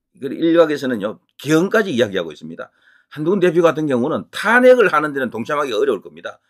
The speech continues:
그게 옛날에 그 유승민이라든가 그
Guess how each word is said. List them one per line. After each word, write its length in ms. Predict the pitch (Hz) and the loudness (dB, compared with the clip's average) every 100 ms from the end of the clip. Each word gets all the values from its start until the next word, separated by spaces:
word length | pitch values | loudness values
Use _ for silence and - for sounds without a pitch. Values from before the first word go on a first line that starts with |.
| _ _ _ | _ _ _
그게 240 | 117 139 | -4 0
옛날에 600 | 117 147 151 113 131 120 - _ _ _ | 2 2 2 2 0 -2 -10 _ _ _
그 100 | 107 | -10
유승민이라든가 880 | 104 113 139 160 123 104 107 123 82 _ _ _ _ _ | -8 -4 -4 -2 -2 -2 -2 -6 -6 _ _ _ _ _
그 720 | 107 95 90 80 76 69 | -4 -2 -2 -4 -6 -10